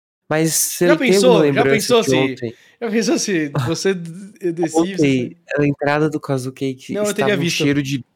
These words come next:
Speaker 1: lixo.
Speaker 2: De bicho? De
Speaker 1: Insuportável.
Speaker 2: lixo? Ah,
Speaker 1: Lixo,
Speaker 2: lixo.
Speaker 1: lixo.
Speaker 2: Uhum.
Speaker 1: Tinha alguma lixeira lá
Speaker 2: Não
Speaker 1: aberta
Speaker 2: faço
Speaker 1: que tava
Speaker 2: ideia.
Speaker 1: insuportável.
Speaker 2: Não faço ideia, não prestei atenção.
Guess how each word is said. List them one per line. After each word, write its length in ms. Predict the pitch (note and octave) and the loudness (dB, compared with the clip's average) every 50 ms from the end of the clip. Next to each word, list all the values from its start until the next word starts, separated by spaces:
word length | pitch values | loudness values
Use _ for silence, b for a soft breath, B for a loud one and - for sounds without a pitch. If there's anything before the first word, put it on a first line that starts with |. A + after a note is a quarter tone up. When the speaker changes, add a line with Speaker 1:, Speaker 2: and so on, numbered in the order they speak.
| _ _ _ | _ _ _
Speaker 1:
lixo. 480 | _ - - - - - A#2+ A2 A#2 A#2+ B B B B B _ _ _ | _ -8 -8 -8 -8 -8 -8 -10 -10 -12 B B B B B _ _ _
Speaker 2:
De 200 | G3+ D3 C#3 D#3+ | -18 -14 -8 -4
bicho? 100 | D3+ F3 G3+ E3 D#3 F#3 | -2 0 0 0 0 -2
De 40 | G3 | -2
Speaker 1:
Insuportável. 640 | F3 - - E3 D3+ - - D3 B2+ A#2+ A#2+ - E3 | -2 0 0 0 -2 -2 -4 -2 -2 -2 -2 -4 -6
Speaker 2:
lixo? 160 | F#3 F#3 - - | -6 -8 -8 -8
Ah, 80 | D3 | -4
Speaker 1:
Lixo, 640 | C#3 D3 D3+ D#3 E3 F3 F3 D#3+ - - C#3+ B2+ A#2+ A#2+ | -2 0 0 2 2 2 2 2 0 -4 -6 -8 -8 -8
Speaker 2:
lixo. 20 | |
Speaker 1:
lixo. 640 | A#2 B2+ C3 C#3 D#3+ E3+ C#3 - - - - A2+ G#2+ G#2+ | -6 -4 -2 0 0 0 0 0 -4 -4 -6 -6 -6 -6
Speaker 2:
Uhum. 80 | C#3 | -6
Speaker 1:
Tinha 120 | D3+ E3+ C#3+ | -4 -4 -2
alguma 220 | C3+ C3+ D#3 F3+ | -2 0 0 0
lixeira 440 | F#3 E3+ E3+ - - D#3 D3 C#3+ C#3 C3+ | 0 0 -2 -2 0 0 0 0 0 0
lá 60 | C3 | -2
Speaker 2:
Não 40 | C3 | -2
Speaker 1:
aberta 260 | C3 B2+ A#2+ A#2+ B2 D#3 | -2 -2 -2 -2 -2 -4
Speaker 2:
faço 100 | - - | -6 -8
Speaker 1:
que 40 | D#3+ | -8
tava 140 | C#3+ C3+ B2+ | -8 -6 -6
Speaker 2:
ideia. 100 | B2+ C#3 | -8 -8
Speaker 1:
insuportável. 540 | - - - _ - - _ - A2+ G#2+ _ _ _ _ _ _ _ - | -12 -16 -14 _ -14 -14 _ -16 -18 -18 _ _ _ _ _ _ _ -20
Speaker 2:
Não 80 | C#3+ | -20
faço 180 | - - C#3+ - | -18 -18 -18 -16
ideia, 100 | D3 C#3 | -16 -16
não 80 | C3+ C3+ | -16 -16
prestei 240 | - D3 C#3 - D3 | -18 -20 -18 -18 -18
atenção. 320 | C#3 D3 C#3 - - - | -18 -18 -20 -20 -20 -20